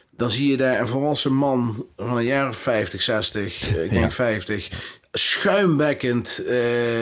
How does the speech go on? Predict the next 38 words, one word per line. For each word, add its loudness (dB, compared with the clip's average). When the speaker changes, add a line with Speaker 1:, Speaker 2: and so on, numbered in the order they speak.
Speaker 1:
die -2
Berghuis, 0
eh, 0
uit -2
staan -4
schelden. 0
Ja, -4
ik -4
bedoel, 2
die 0
gooit 2
geen 0
bekertje, 0
maar 2
er -2
zijn 2
ook 0
allemaal 4
dwazen. 2
Speaker 2:
Nee, 4
ja, 6
Speaker 1:
Dus 2
Speaker 2:
dat 4
Speaker 1:
dan 4
Speaker 2:
i-, 0
Speaker 1:
de-, 0
Speaker 2:
dat 2
is 0
waar, 4
maar 2
ik 0
Speaker 1:
en 4
dan 4
Speaker 2:
denk 2
Speaker 1:
denk 0
ik -4
van, 4
mensen, 2